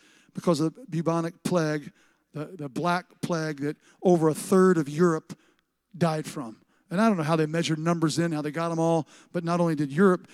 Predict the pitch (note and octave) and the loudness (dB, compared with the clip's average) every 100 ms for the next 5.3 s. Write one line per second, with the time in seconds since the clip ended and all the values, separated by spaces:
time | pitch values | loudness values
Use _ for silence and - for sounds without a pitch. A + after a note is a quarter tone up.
0 | - F3+ A3 D#3+ E3 A3 F#3 D#3+ D#3+ D#3 | 0 6 6 6 4 4 4 0 -2 0
1 | C3+ D3+ D3+ D3+ F3 G3 F3 D3 C#3+ F3 | 2 0 2 2 6 6 4 0 0 0
2 | - - E3+ F3 - - F3 D#3 F#3 F3+ | -2 -6 -4 -6 -4 -2 -2 -2 2 2
3 | - C3+ - - - - E3 D3 - _ | 0 -10 -12 -16 -20 0 2 2 0 _
4 | _ _ _ D3 C#3 C3+ F#3+ E3+ F#3+ F#3+ | _ _ _ -8 -6 -6 -2 2 2 0
5 | - - - | -2 -6 -8